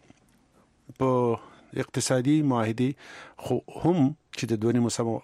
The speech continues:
عربو پورې دي، وای ډېرې پکې داسې دي چې نان بایډینګ دي،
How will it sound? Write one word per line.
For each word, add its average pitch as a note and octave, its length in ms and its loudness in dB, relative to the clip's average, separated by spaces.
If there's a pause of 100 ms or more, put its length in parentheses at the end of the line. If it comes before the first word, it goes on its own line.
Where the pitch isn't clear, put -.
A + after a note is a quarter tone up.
(100)
عربو B2 340 -2
پورې A2 260 -2
دي، C#3 100 0 (160)
وای C3+ 200 2 (100)
ډېرې C3+ 400 0
پکې B2+ 260 -2
داسې B2+ 240 2
دي B2+ 60 0
چې B2 140 -4 (180)
نان A2+ 180 0
بایډینګ G#2 420 -2
دي، - 60 0